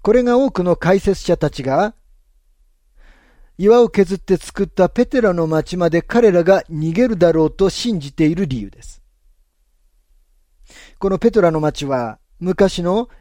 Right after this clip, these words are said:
エドムの国にあります。でも聖書にははっ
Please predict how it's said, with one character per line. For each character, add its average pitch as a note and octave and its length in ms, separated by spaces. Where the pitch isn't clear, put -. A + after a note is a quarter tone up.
エ A3+ 120
ド A#3 160
ム E3+ 100
の F#3+ 160
国 F3 260
に F#3 140
あ B2+ 40
り G#2 100
ま E2 100
す。 - 180
で G#3+ 100
も G3+ 80
聖 C4 200
書 F#3+ 120
に F3+ 80
は E3+ 140
は A#2+ 160
っ D#3+ 100